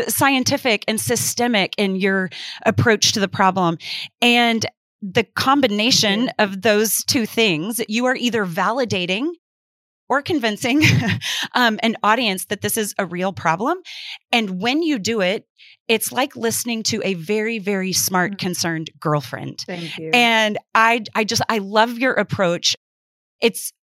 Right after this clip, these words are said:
Speaker 1: obviously so very important. You're not just changing individuals, but you're changing society and potentially the world. So I could not be any prouder to host you. Welcome, welcome.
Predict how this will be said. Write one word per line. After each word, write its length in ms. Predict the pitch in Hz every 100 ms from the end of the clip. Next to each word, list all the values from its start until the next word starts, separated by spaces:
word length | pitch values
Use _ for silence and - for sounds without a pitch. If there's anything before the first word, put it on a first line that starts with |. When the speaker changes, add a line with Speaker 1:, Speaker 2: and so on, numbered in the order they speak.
| _
Speaker 1:
obviously 500 | 220 220 233 - 226
so 300 | - - 254
very 240 | 240 190 160
important. 520 | 156 160 151 180 -
You're 140 | 196 190
not 300 | 196 220 196
just 460 | 208 190 - -
changing 440 | - 208 190 190 -
individuals, 580 | 180 165 165 165 170
but 120 | 175 185
you're 280 | 175 170 - _ -
changing 300 | 220 196 202
society 580 | 180 165 151 160 151 -
and 120 | 170 -
potentially 540 | - 165 - 147 143 - - - -
the 80 |
world. 280 | 156 151 151
So 220 | - 196 -
I 80 |
could 220 | 180 220 190
not 180 | 180
be 180 | 185 - -
any 260 | 226 226
prouder 520 | 208 196 165 165 151 -
to 100 | 190
host 340 | 143 151 -
you. 260 | 156 151 147 147
Welcome, 320 | 135 147 -
welcome. 360 | 113 - 160